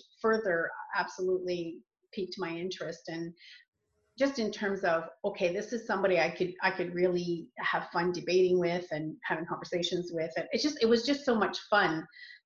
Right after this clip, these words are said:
to, to be in a conversation, uh, with this person. Uh, so that's the other thing that kind of attracted me. And then it was, and then as we got to know each other, it was being able to go anywhere with, you know, there, there really, there was this comfort level. It was really strange. It didn't take very long.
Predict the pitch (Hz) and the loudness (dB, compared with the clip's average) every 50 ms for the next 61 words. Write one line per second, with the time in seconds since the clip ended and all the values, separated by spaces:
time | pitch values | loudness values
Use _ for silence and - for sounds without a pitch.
0 | - - 214 175 - - 202 180 190 196 196 190 185 - 202 185 185 180 175 - | -2 2 2 2 2 2 0 2 4 4 4 4 4 2 2 2 2 2 0 2
1 | 180 180 180 - - 160 131 120 143 160 170 180 _ _ _ _ _ - 185 170 | 2 2 2 2 0 -2 -2 -2 -4 -6 -8 -10 _ _ _ _ _ -2 0 0
2 | 165 160 160 - - 180 170 185 - - - 262 208 202 196 190 - 180 180 - | 2 0 0 -2 -4 -4 -6 -6 -8 -12 -12 -8 -6 -6 -4 -2 -2 -4 -4 -4
3 | - 185 165 170 - - 127 123 185 202 - _ - - - - - _ - 220 | -4 -4 -4 -4 -2 -4 -6 -6 -8 -10 -12 _ -20 -20 -20 -20 -8 _ 2 4
4 | 208 196 190 196 196 220 214 214 214 214 214 - 202 196 190 196 202 180 - 185 | 6 6 6 4 4 6 6 6 6 6 4 4 4 4 4 4 0 -2 -2 -2
5 | 170 170 180 170 147 - - - 180 175 175 170 175 170 - - 151 151 160 - | -2 -2 0 0 -2 -4 -4 -4 -2 -2 -2 -4 -6 -6 -2 0 0 0 0 0
6 | 185 180 175 170 175 175 185 196 214 220 226 233 202 185 196 196 190 185 - - | -4 -4 -2 -2 -2 -2 0 4 4 4 4 4 2 2 2 2 2 2 0 -2
7 | - 196 180 180 185 185 185 190 190 185 185 208 202 196 190 - - - - 208 | -2 0 2 2 2 2 4 4 2 2 2 0 0 0 0 0 0 -2 -2 2
8 | 233 311 359 311 220 - - 190 175 175 175 175 180 175 - 185 190 175 185 185 | 6 6 8 6 6 4 4 4 4 4 6 6 4 4 4 2 0 2 4 4
9 | 185 185 185 180 - 196 196 196 202 214 214 214 214 - 196 190 190 185 180 170 | 4 4 4 4 2 2 4 4 2 2 2 0 0 0 -2 2 4 4 4 4
10 | 180 180 196 202 202 180 160 147 143 139 151 156 160 165 170 - - - _ _ | 4 2 2 2 2 2 2 0 0 0 -2 -2 -4 -4 -6 -8 -14 -20 _ _
11 | - 208 190 170 165 170 175 180 - - - 185 185 185 196 214 226 233 240 240 | -6 -4 -2 -2 -2 -2 -4 -4 -4 -2 2 2 4 4 4 4 4 4 6 4
12 | 233 233 226 - - - - 247 233 247 247 247 254 247 247 - - - - 240 | 4 2 0 -4 -12 -4 2 4 6 6 6 6 4 0 -2 -2 -6 -4 0 4
13 | 254 285 - - - - 165 160 165 - 170 170 175 190 190 220 226 226 214 220 | 4 2 2 0 -6 -4 -2 -2 -2 -2 -4 -4 -4 -4 -4 -4 -4 -4 -2 -2
14 | 220 - - - 220 202 185 180 180 180 180 190 220 247 254 254 - 254 226 - | -4 -4 -6 -2 0 2 4 4 2 0 0 0 2 2 2 0 -2 -6 -4 -2
15 | 208 196 190 185 180 180 180 170 160 151 156 165 | 0 0 2 2 4 4 4 4 2 0 -2 -4